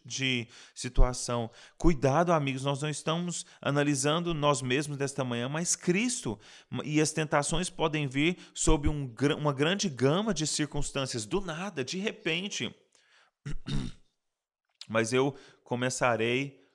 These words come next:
com a primeira delas. Tem sido observado que Cristo, porque ele era perfeito, não, não poderia conhecer tentações que vêm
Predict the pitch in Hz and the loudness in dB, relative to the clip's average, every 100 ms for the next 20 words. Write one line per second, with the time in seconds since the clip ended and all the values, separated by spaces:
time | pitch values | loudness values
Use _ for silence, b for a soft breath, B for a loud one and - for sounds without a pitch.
0 | b - 120 120 127 117 117 110 95 90 | b -2 -2 0 -4 -2 -2 -4 -4 -6
1 | 85 87 87 - _ _ _ _ B B | -4 -6 -10 -16 _ _ _ _ B B
2 | B B - 151 147 156 160 - - 147 | B B -4 -2 -4 -4 -2 0 4 4
3 | 139 123 127 139 139 - 135 127 - - | 4 4 2 0 -6 -6 -4 -4 -6 -6
4 | 135 143 180 - 208 - B B B _ | -2 -2 -2 -6 -10 -10 B B B _
5 | 131 127 135 135 165 190 160 139 - 135 | -4 0 2 2 0 -2 -2 0 -2 -2
6 | 156 156 104 92 _ b b b b _ | -2 -4 -10 -14 _ b b b b _
7 | 120 156 185 175 - _ _ _ _ _ | -2 0 -2 -6 -14 _ _ _ _ _
8 | _ _ _ _ - 139 143 160 175 - | _ _ _ _ -12 -4 0 0 -2 -10
9 | _ _ _ _ _ - 151 143 151 139 | _ _ _ _ _ -6 -4 -2 -2 -2
10 | 151 160 151 B B B _ _ _ _ | -2 -2 -4 B B B _ _ _ _
11 | - 151 143 135 - 180 190 185 170 147 | -6 -4 -2 -2 0 2 0 -2 -8 0
12 | 143 - 135 147 - 117 117 135 170 180 | 0 0 -6 -8 -10 -8 -2 -2 -2 -6